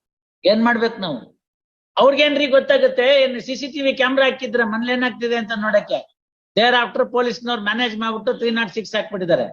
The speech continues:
ಹೊರಗಡೆ ಕೂತಿರೋರ್ಗೆ ಅದು ಕೊಲೆನೋ ಆತ್ಮಹತ್ಯೆನೋ ಅಂತ ಹೆಂಗ್ ಗೊತ್ತಾಗತ್ತೆ? ಹೆಂಗೆ ಗೊತ್ತಾಗತ್ತೆ? ಗೊತ್ತಾಗ್ದಿದ್ಮೇಲಿಂದ ಒಂದ್ ದಿನಕ್ಕೆ ಒಂದ್ ದಿನಕ್ಕೆ ಚೇಂಜ್ ಮಾಡ್ತಾರೆ ಸ್ಟೇಟ್ಮೆಂಟ್ ಅಂತಂದ್ರೆ ಏನ್ ಅರ್ಥ?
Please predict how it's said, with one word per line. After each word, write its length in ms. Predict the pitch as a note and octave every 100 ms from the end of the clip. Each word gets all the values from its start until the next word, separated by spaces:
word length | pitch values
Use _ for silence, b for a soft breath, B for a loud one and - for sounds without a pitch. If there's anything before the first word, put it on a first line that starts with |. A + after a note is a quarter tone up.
| - b _ _ _
ಹೊರಗಡೆ 460 | G3 A#3+ C4 C#4 C4+
ಕೂತಿರೋರ್ಗೆ 560 | B3+ - A#3+ A#3 A3 A3+
ಅದು 160 | G#3
ಕೊಲೆನೋ 500 | - G#3 A#3 G#3+ G3+ G3+ G3 - _ -
ಆತ್ಮಹತ್ಯೆನೋ 760 | G3 G#3+ G#3+ G#3+ - G3 F#3 F#3+
ಅಂತ 180 | F#3
ಹೆಂಗ್ 180 | F3+ A#3+
ಗೊತ್ತಾಗತ್ತೆ? 540 | A3 - F#3 D3+ - B2+ - _ _ _ _
ಹೆಂಗೆ 280 | A#4 A3+ C4
ಗೊತ್ತಾಗತ್ತೆ? 600 | A#3+ A#3+ A#3+ G#3+ G3+ A3 A3 C#3 - _ _ _ _ _ _ _ _ _ _ _ _ -
ಗೊತ್ತಾಗ್ದಿದ್ಮೇಲಿಂದ 760 | G3 G3 B3 G#3+ A#3 A#3 A#3
ಒಂದ್ 280 | A#3 A3+ A3
ದಿನಕ್ಕೆ 300 | A#3 A#3+ A#3
ಒಂದ್ 120 | A3+
ದಿನಕ್ಕೆ 380 | A3 A3 A#3 A3+
ಚೇಂಜ್ 300 | F3+ A#3 A#3
ಮಾಡ್ತಾರೆ 680 | A3 G#3+ - G#3 G#3 G3+ F#3+ _ _ _
ಸ್ಟೇಟ್ಮೆಂಟ್ 540 | A3 A3+ A#3 A3+ A3
ಅಂತಂದ್ರೆ 440 | G#3+ G3+ G#3 G#3
ಏನ್ 140 | G#3 G#3+
ಅರ್ಥ? 240 | G3 G3+